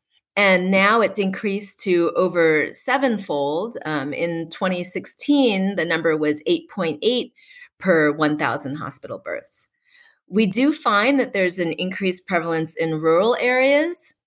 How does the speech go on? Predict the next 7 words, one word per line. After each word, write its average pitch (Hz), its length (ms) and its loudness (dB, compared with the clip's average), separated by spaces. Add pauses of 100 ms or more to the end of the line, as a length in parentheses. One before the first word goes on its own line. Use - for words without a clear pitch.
(140)
in 180 320 0
patients 180 640 -4
who 170 300 -2
are 156 340 -2
on 156 420 -4
Medicaid 175 440 -2
insurance, 165 840 -4